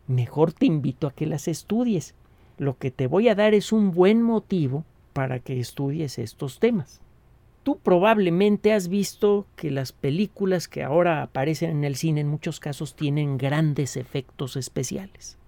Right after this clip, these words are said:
verdaderamente espectaculares. Por ejemplo, puedes representar cosas que dejaron de existir hace mucho tiempo. Puedes hacer aparecer un dinosaurio vivo caminando en la pantalla del cine.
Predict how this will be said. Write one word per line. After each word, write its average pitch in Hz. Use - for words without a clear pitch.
verdaderamente 185
espectaculares. -
Por 202
ejemplo, 226
puedes 202
representar 170
cosas 165
que 139
dejaron 175
de 160
existir 160
hace 151
mucho 147
tiempo. 226
Puedes 156
hacer 160
aparecer 151
un 156
dinosaurio 139
vivo 147
caminando 143
en 127
la 123
pantalla 120
del 143
cine. 226